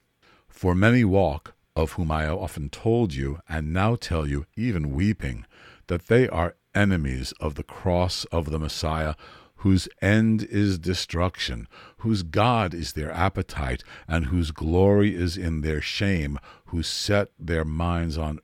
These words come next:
earthly things. For our citizenship is in heaven, from which also we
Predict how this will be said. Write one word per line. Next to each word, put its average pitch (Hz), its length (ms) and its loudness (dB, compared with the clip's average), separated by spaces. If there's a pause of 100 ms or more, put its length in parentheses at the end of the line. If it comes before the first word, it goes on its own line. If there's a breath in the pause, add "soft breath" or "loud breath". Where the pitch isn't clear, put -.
(120)
earthly 104 480 0
things. 53 600 -12 (380 loud breath)
For - 260 -4 (160)
our 135 480 2
citizenship 71 1000 -4 (280 loud breath)
is 87 280 -4
in 95 260 0
heaven, 92 720 0 (280 loud breath)
from 92 320 2
which 98 240 2 (120)
also 101 580 2 (180 loud breath)
we 87 240 0